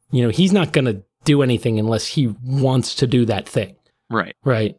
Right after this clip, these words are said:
Speaker 1: Like, he's, you know, un-, unless he really feels like there's something there for him and he's interested in it, like,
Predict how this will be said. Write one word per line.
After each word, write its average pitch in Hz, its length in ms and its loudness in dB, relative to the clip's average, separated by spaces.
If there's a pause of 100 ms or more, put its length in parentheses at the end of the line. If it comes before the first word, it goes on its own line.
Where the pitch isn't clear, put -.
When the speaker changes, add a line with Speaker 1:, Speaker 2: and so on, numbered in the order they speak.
Speaker 1:
Like, 120 120 0
he's, 120 380 0
you 151 220 0
know, 110 220 0
un-, 127 180 0
unless 147 300 2
he 175 120 2
really 143 240 4
feels 135 280 0
like 120 140 0
there's 123 160 0
something 117 320 0
there 120 220 2
for 123 160 -4
him 117 160 0
and 107 60 0
he's 107 140 -2
interested 135 480 0
in 101 120 0
it, 98 200 -4 (400)
like, 107 280 -2